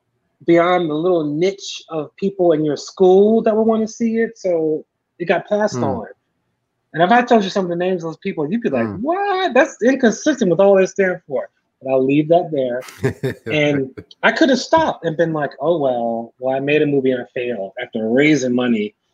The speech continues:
Speaker 1: and digging deep." But I said, "No, I know, I know this audience." So I went right to the audience and, like, took it to schools. And I was like, "Hi, I made a film called Prep School Negro. Will you watch it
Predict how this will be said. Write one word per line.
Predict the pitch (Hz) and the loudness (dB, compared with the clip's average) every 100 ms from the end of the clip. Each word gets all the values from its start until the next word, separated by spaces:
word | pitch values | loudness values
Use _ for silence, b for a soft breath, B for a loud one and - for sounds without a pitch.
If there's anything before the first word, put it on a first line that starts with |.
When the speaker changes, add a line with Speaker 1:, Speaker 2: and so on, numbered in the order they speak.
| _ - | _ -18
Speaker 1:
and | 113 | -4
digging | 139 131 123 | 0 2 0
deep." | 117 190 - _ | 2 0 0 _
But | 220 233 151 - _ _ _ _ _ _ _ | 4 4 2 -4 _ _ _ _ _ _ _
I | 151 | -8
said, | - 160 | 0 0
"No, | 156 170 196 156 107 95 - | 2 2 4 2 0 -8 -12
I | 156 | -6
know, | 170 175 180 - | -2 2 2 0
I | 196 | -2
know | 196 185 180 | -2 0 0
this | 175 160 | -2 -6
audience." | 160 202 156 127 | -2 -2 -2 -6
So | 151 156 | -6 -4
I | |
went | 151 170 131 | -2 -4 -2
right | 139 165 - | -2 -2 -6
to | - 170 165 160 160 123 | -8 -4 -2 -2 -2 -4
the | 117 | -4
audience | 156 202 165 107 - | 2 2 2 -4 -12
and, | 135 | -10
like, | 127 - | -10 -10
took | - 175 | -8 -6
it | 156 | -6
to | - | -10
schools. | - 202 269 180 117 117 _ _ _ _ - | -6 2 4 4 0 -6 _ _ _ _ -6
And | |
I | 127 | -4
was | |
like, | 143 | -4
"Hi, | 139 185 | -4 2
I | 185 | 4
made | 175 165 | 6 4
a | |
film | 170 170 | 4 2
called | 147 135 | 0 -2
Prep | 165 - | -2 -2
School | 160 151 | -2 0
Negro. | 160 147 127 | 0 0 0
Will | 131 | 0
you | 127 | 0
watch | 139 147 - | 0 -2 -4
it | 180 | -4